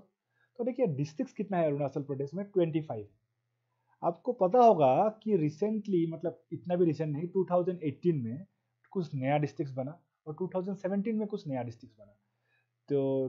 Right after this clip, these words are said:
टू थाउजेंड एटीन में क्या-क्या district बना है, वो भी आपको जानना ज़रूरी है। But, अ, ऐसा एक question आया हुआ है, मैं आपको दिखाता हूँ वो question already।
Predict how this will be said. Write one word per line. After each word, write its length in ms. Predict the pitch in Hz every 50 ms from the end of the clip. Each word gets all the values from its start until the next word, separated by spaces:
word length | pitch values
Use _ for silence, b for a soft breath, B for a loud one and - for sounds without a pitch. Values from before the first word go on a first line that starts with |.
| 127 -
टू 100 | 175 175
थाउजेंड 200 | 185 185 196 180
एटीन 200 | 156 - 185 185
में 120 | 190 185
क्या-क्या 280 | 180 208 185 185 202 185
district 300 | 175 175 - - 170 160
बना 140 | 156 151
है, 180 | 156 175 214 _ _ _ _ _ _ _ _ _ -
वो 80 | 143 147
भी 100 | 147 180
आपको 240 | 170 151 151 - 170
जानना 280 | 143 139 131 143 147
ज़रूरी 320 | 139 127 127 131 135 147 139
है। 200 | 120 127 170 - _ _ _ _ _ _ _ _ _ _ _ _ _ _ _ -
But, 200 | 123 160 170 170 170 - _ _ _ _ _ _ _ _ _ _ _ -
अ, 40 | 156 156 156 156 156 151 151 151 135
ऐसा 200 | 170 165 170 214
एक 80 | 220 214
question 300 | 226 202 - - 220 202
आया 180 | 175 151 165
हुआ 160 | 175 170 160 156
है, 80 | 151
मैं 100 | 151 160
आपको 160 | 151 151 165
दिखाता 300 | 147 139 127 139 135 -
हूँ 80 | 127 120
वो 80 | 120 120
question 380 | 117 120 - - 147 175 202 - _ _ _ _ _ _ _ _ _ _ _ -
already। 420 | 139 135 131 123 127 120 120 139